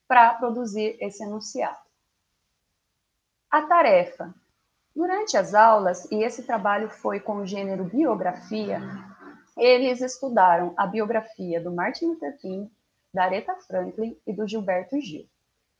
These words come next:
Então, aqui, como desafio, eu trouxe pra eles, é, uma discussão sobre os desafios que as pessoas negras enfrentam no seu dia a dia para serem respeitadas na sociedade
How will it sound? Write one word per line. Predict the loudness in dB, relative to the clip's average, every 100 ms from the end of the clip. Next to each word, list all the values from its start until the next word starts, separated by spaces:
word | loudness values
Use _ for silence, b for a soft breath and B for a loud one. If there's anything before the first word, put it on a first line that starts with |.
| _ -8
Então, | -6 0 2 2
aqui, | 0 -2 -2 -2
como | 0 2 4 2
desafio, | 0 -2 -4 -8 -6 -2 0 -2 -6 -6
eu | -6 -4
trouxe | -4 -4 -4 -12 -4
pra | -2
eles, | 0 2 0 -2 -10 -14 _ -4
é, | 2 4 6 4 2 2 0
uma | 0 0
discussão | -2 -6 -6 -4 -4 -4 -6 -10 _ _ _ -4
sobre | -2 0 -2
os |
desafios | -2 0 -2 -2 0 6 6 4 0 -6
que |
as | -6
pessoas | -6 -6 -2 -2 0
negras | -4 -4 -4
enfrentam | -6 -8 -6 -6 -4 -6 -6
no | -6
seu | -8 -6
dia | -4 -6
a |
dia | -6 -6 -6
para | -2 -4
serem | -4 -6 -6
respeitadas | -6 -8 -8 -10 -10 -4 -4 -2 -4 -6 -8 -8
na | -8
sociedade | -8 -10 -8 -6 -2 -2 -2 -6